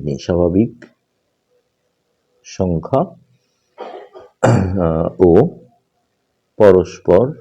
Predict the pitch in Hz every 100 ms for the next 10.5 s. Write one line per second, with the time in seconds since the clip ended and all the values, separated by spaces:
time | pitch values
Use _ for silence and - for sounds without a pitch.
0 | - _ _ _ _ 427 427 _ _ _
1 | _ _ _ _ - - 127 117 113 95
2 | 85 107 117 - 82 73 69 - 123 123
3 | 123 117 117 113 110 110 131 113 101 104
4 | 101 95 98 92 117 101 92 82 76 71
5 | - 58 57 _ _ _ _ _ _ 123
6 | 143 147 117 113 113 110 113 101 98 104
7 | 92 90 80 73 73 - - _ _ _
8 | _ 101 101 101 101 104 101 101 90 104
9 | 113 95 - 85 80 - 82 90 92 90
10 | 90 87 98 87 85